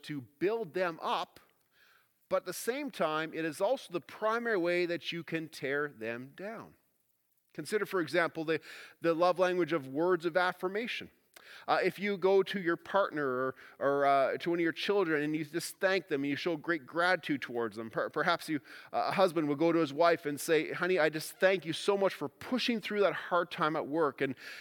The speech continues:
and how you contribute to the family in so many broad ways. I just love you and you're so meaningful to us." Something like that is going to build them up. But the alternative is also true, that, that if something goes wrong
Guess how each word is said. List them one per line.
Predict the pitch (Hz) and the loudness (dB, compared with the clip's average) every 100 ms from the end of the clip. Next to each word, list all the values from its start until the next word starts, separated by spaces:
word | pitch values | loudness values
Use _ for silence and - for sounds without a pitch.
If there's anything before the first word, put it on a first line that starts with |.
| - | 0
and | 156 160 | 0 2
how | - 196 | 2 2
you | 202 | 2
contribute | - 185 - 202 202 165 | 0 0 0 0 0 0
to | |
the | 160 | -4
family | 147 190 175 160 | 2 4 4 4
in | 147 | 0
so | 139 - - 214 | -2 -4 2 4
many | 202 185 | 4 2
broad | 143 170 165 | 4 4 4
ways. | 160 165 123 | 4 0 2
I | 151 | 2
just | 165 139 | 2 0
love | 143 165 180 | 2 4 4
you | 190 185 | 4 0
and | 160 147 | 0 0
you're | 139 | 0
so | - - 185 | 0 2 2
meaningful | 165 165 190 185 143 127 | 2 -2 0 -2 -2 -8
to | - 113 87 | -6 -8 -8
us." | - - - _ _ _ _ _ | -10 -16 -20 _ _ _ _ _
Something | - 226 233 | -2 2 4
like | 190 | 6
that | 208 226 | 6 6
is | 165 | 6
going | 185 196 | 4 4
to | 190 | 2
build | 123 202 214 190 | 4 6 6 6
them | 208 202 | 4 6
up. | 220 202 - - _ _ _ _ _ - | 2 2 -4 -20 _ _ _ _ _ 2
But | 175 - | 2 2
the | 147 165 | 4 6
alternative | 160 - 285 156 120 123 139 | 4 2 0 2 2 0 -4
is | 165 | -2
also | 214 254 - 131 | 0 -2 -2 -8
true, | - 123 92 110 | -4 -4 -2 0
that, | 131 - - - - | 0 -2 -16 -14 4
that | 175 | 6
if | 175 | 6
something | - 220 185 185 | 6 4 6 4
goes | 175 175 143 | 6 6 4
wrong | 156 247 185 127 123 | 4 6 6 4 2